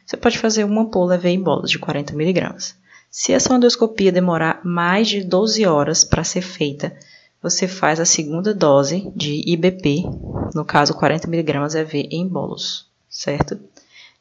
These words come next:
Se o seu doente, na verdade, está com suspeita ou confirmação de sangramento por varizes esofágicas, é um paciente cirrótico, o que é que você vai usar de medicação pra ele?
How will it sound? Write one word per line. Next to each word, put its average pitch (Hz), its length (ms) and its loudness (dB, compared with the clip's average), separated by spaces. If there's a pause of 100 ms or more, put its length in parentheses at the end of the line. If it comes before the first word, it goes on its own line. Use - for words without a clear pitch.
(120)
Se - 240 0
o 262 40 0
seu 254 180 4
doente, 220 380 -2
na 220 120 0
verdade, 185 480 0
está 180 240 0
com 190 160 -6
suspeita 165 760 -4
ou 175 240 0
confirmação 165 720 -4
de 156 220 -4
sangramento 175 600 -2
por 185 180 -2
varizes 170 400 -4
esofágicas, 151 840 -4
é 135 40 -6
um 139 60 -10
paciente 143 440 -6
cirrótico, 170 680 -4
o - 80 -20
que - 140 -10
é - 20 -10
que 147 80 -14
você 156 120 -8
vai 151 180 -4
usar 156 280 -6
de 135 100 -8
medicação 147 560 -6
pra 165 240 -4
ele? - 220 -6